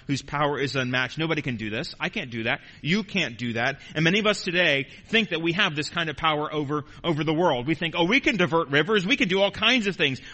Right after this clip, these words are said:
We can stop climate change. We can do all kinds of amazing things with our power,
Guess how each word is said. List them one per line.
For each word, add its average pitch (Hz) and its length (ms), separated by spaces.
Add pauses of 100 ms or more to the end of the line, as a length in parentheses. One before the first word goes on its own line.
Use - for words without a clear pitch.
We 262 140
can 185 140
stop 226 520
climate 226 420
change. 120 400
We 247 100
can 240 100
do 185 120
all 190 80
kinds 226 380
of 180 60
amazing 247 560
things 254 300
with 180 120
our 190 160
power, 214 500